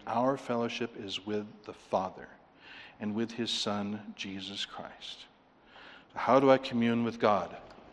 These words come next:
"Ooh, ooh, I know the answer," some young Christianoid says. "I go somewhere alone, empty my mind completely, and listen for the voice of God. That's how I commune with God." John says,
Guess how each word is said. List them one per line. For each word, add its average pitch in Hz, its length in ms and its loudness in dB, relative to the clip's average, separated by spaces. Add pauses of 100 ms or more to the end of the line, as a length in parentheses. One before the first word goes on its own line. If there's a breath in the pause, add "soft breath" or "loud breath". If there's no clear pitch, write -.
"Ooh, 175 280 6
ooh, 165 180 10
I 139 120 4
know 131 120 6
the 113 160 2
answer," 127 540 0
some 113 280 0
young 110 200 0
Christianoid 117 560 2
says. 151 480 2 (560 loud breath)
"I 131 80 6
go 165 120 10
somewhere 156 360 10
alone, 143 380 10
empty 165 260 2
my 143 180 6
mind 139 400 6
completely, 139 640 4 (420 loud breath)
and 117 180 2
listen 123 360 4
for 120 160 0
the 117 100 2
voice 110 360 -2
of 104 80 -10
God. 92 400 -8 (260)
That's 117 160 -10
how 120 100 -2
I 110 40 -2
commune 113 360 0
with 107 140 -6
God." 92 340 -6 (1200 soft breath)
John 185 460 10
says, 95 680 2